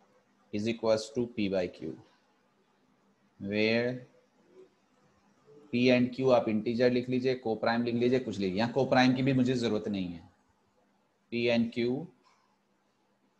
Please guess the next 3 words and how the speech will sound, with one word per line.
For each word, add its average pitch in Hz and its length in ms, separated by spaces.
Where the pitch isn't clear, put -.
are 104 240
integers 120 640
and 110 440